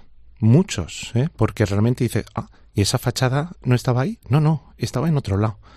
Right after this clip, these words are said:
"Ah, ¿y eso? ¿Y esto?". Entonces, fíjate, eh, por hablar así un poquito, en la catedral había una torre en la Puerta del Reloj. Se viene abajo, la tiran en mil novecientos diez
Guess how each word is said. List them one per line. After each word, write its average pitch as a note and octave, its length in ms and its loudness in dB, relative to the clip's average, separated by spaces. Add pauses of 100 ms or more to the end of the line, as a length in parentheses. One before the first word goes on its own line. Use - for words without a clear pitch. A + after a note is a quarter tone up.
(460)
"Ah, F3+ 220 0 (120)
¿y G#2+ 120 2
eso? A3 340 -2 (440)
¿Y A2 100 2
esto?". G#3+ 300 -4 (580)
Entonces, A#2+ 340 2 (120)
fíjate, A#2 440 2 (220)
eh, A#2+ 420 0 (800)
por C3 160 4
hablar D3+ 240 4
así F3+ 160 0
un E3+ 120 6
poquito, G2+ 460 0 (280)
en A2+ 800 0
la G#2+ 80 -2
catedral A#2+ 640 0
había B2 220 0
una G#2+ 140 0
torre A#2+ 300 2 (320)
en A2 80 0
la G#2+ 80 0
Puerta A#2 340 0
del G#2 140 4
Reloj. G2+ 260 2 (800)
Se - 180 -2
viene D3 180 4
abajo, G2+ 500 -2
la G2 100 -2
tiran C#3 360 2 (140)
en A2 80 2
mil A#2 100 4
novecientos G#2+ 480 2
diez C#3+ 140 -2